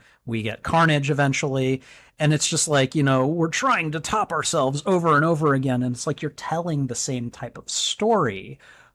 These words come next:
over and over again. And, you, you know, if you would let the character, if, if you would let him grow a little bit older, if you would let him undertake things like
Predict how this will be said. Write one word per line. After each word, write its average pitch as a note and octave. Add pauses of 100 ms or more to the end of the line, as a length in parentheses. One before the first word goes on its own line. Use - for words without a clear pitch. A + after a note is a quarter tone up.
(100)
over D3+
and B2+
over E3
again. A2+ (140)
And, A#2+ (480)
you, D3
you D3
know, C3+ (180)
if D3
you D3+
would C3+
let C#3+ (200)
the A#2+ (500)
character, B2+
if, C#3+
if D3+
you D3+
would C#3+
let D3+
him B2 (540)
grow A2+
a C3+
little A#2
bit A2+
older, A2
if D#3
you B2+
would B2
let C#3+
him C3 (300)
undertake D3 (260)
things B2
like A2+